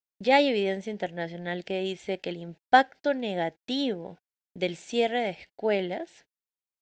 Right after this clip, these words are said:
es bastante más alto que los beneficios que brinda el tenerlas cerradas. Esto ya se comprobó en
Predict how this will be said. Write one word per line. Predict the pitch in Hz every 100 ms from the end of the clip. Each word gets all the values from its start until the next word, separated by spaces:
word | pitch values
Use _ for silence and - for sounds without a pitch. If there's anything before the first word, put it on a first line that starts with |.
| -
es | 202 202 _ _ _
bastante | 202 190 220 220 202 - - 262 254 240 254
más | 233 220 -
alto | 208 202 - 220
que | 214
los | 185
beneficios | 185 175 170 - 262 262 - - - - -
que | - 175
brinda | 180 185 180
el | 180
tenerlas | 175 170 165 180 -
cerradas. | - 101 - - _ _ _ _ _ _
Esto | 196
ya | 190
se | 180
comprobó | 190 190 175 165 165 175 180 180
en | 175 160